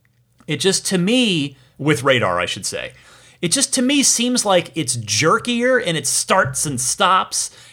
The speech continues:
and it also changes speeds more often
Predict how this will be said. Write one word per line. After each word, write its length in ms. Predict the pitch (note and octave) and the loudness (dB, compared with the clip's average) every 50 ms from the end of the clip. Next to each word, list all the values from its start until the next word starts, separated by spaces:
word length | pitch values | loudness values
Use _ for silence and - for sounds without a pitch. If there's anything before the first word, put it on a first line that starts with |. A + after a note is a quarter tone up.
| - - | -10 -4
and 120 | - F3 F3 | -2 0 2
it 80 | E3 | 2
also 400 | F3+ G#3+ B3 - - C4+ A3 D#3+ | 2 2 2 2 2 2 2 2
changes 720 | B2+ B2+ - - - F#3+ G3 G#3+ A#3+ B3+ A3+ F3+ F#3+ C#3+ A2+ | 0 0 0 0 0 0 -2 0 0 0 2 2 2 2 2
speeds 800 | - - - - - - - D#3+ D3+ F3+ G#3 A3+ A#3 G#3 F#3 F3 | 2 2 2 2 0 -2 -6 -6 -4 -2 0 0 0 -2 -2 -4
more 320 | G3+ G#3 G#3+ A3 G#3+ G#3 | -2 0 2 2 4 4
often 560 | G#3+ G#3+ A#3 A#3 - - A#3 A#3 A#3+ B3+ B3 | 4 4 2 2 -2 -4 -6 -4 -6 -6 -8